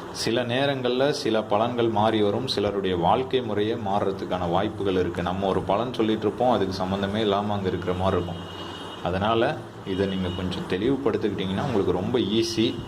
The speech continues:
முடிந்தவரை வாக்கிய பஞ்சாங்கங்கள், ஆ, நீங்க வந்து பஞ்சாங்கம்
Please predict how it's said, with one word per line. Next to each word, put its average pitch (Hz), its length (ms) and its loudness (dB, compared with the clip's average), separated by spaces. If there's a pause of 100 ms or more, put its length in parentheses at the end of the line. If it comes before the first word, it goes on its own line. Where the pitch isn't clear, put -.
(580)
முடிந்தவரை 131 640 2 (2000)
வாக்கிய 113 440 0
பஞ்சாங்கங்கள், 101 880 0 (680)
ஆ, 92 340 0 (640)
நீங்க 92 220 0
வந்து 107 580 4 (140)
பஞ்சாங்கம் 135 600 2